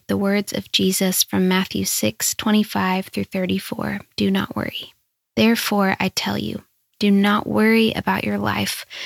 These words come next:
what you will eat or drink, or about your body, what you will wear. Is not life more than food,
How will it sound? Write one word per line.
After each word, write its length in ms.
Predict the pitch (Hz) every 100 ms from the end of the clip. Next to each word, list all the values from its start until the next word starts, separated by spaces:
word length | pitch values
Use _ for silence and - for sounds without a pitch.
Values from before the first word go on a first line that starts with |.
| - - -
what 160 | 226 220
you 120 | 202
will 140 | 196 -
eat 320 | 214 233 220 _ 202
or 100 | 190
drink, 500 | - 196 208 - -
or 100 | 196
about 260 | 185 185 190
your 160 | 196 190
body, 520 | 190 185 185 196 202 -
what 160 | 214 -
you 140 | 196
will 160 | 190 190
wear. 320 | - - 208 - _ _ _ -
Is 180 | 208 220
not 260 | 220 -
life 380 | 220 202 202 -
more 240 | 196 202
than 220 | 214 208 196
food, 480 | - 196 190 -